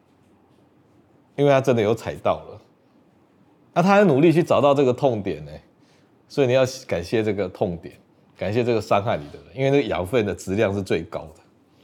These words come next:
那我觉得这个，这个老婆，哦，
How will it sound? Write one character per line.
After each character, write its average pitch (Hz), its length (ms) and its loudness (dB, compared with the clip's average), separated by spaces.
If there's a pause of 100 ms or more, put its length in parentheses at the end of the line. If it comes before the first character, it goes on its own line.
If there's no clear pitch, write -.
(560)
那 156 120 2
我 135 80 4
觉 135 140 4
得 135 140 6
这 139 100 2
个， 120 380 0 (840)
这 139 120 -4
个 131 100 2
老 87 140 0
婆， 80 160 -12
哦， 78 280 -14